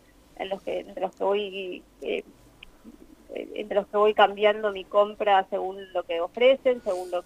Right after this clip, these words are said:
la cosecha de, de esa semana, eh, que llegan a mi casa. También tengo una verdulería en la esquina, a, a dos cuadras, eh, de, de productores de la un-, de la Unión de Trabajadores de la Tierra, que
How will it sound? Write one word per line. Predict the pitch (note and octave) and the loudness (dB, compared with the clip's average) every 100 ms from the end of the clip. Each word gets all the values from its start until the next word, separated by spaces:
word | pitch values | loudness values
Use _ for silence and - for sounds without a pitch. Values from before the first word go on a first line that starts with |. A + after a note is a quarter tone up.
| - | -8
la | - | -8
cosecha | F#3 F#3 G#3 - G3 | -8 -10 -12 -2 -2
de, | F#3 F3+ F3+ | 0 -2 -6
de | F#3 | -8
esa | G3+ F#3+ | -10 -8
semana, | G3 G#3+ A#3+ B3 B3 B3 _ _ _ _ _ _ _ _ | -6 0 0 0 -2 -4 _ _ _ _ _ _ _ _
eh, | G#3+ F3+ F3 | -2 -2 -4
que | G3 | -2
llegan | G#3+ G3+ | 0 2
a | G3 | -2
mi | G3 | -8
casa. | - C4 C#4 - C4+ C4 - _ _ _ | 2 4 4 2 0 0 -6 _ _ _
También | - G3+ A3 | -6 -4 -6
tengo | A3 | -10
una | G3+ G3 | -4 -2
verdulería | F3+ F#3 F#3 F#3 G#3 G#3 | -2 -4 -8 -8 -4 -4
en | F3+ | -4
la | F3+ | -10
esquina, | - _ A3 A#3 A#3 A3+ A3 F#3+ | -12 _ -18 -10 -6 -4 -4 -2
a, | F#3+ | 0
a | F#3+ | 2
dos | A3 - - | 0 -2 -2
cuadras, | G#3+ A3+ A#3 A#3 B3 - _ _ _ - | 0 2 2 2 0 -2 _ _ _ -10
eh, | G3 - F#2+ F2+ F2+ F#2 - - F#3+ | -6 -4 -4 -4 -8 -14 -18 -14 -6
de, | F#3 F3+ | -4 -4
de | F3+ F3+ F#3 | -4 -6 -6
productores | - F#3+ F#3 - G#3 G#3+ G#3+ - | -4 -4 -4 0 2 2 0 -4
de | F#3+ F#3 | -6 0
la | F#3 | 0
un-, | F3+ F3+ - | -2 -8 -10
de | F#3 | -4
la | F3+ F3 | 0 0
Unión | F3+ G3 G3 | -2 -10 -8
de | |
Trabajadores | F#3+ F3+ F3+ - F#3+ F#3+ | -2 0 0 0 -2 -2
de | F#3+ | -2
la | F#3 | -2
Tierra, | B3+ C4+ B3+ A#3 G#3+ | 2 4 4 2 -2
que | - | -4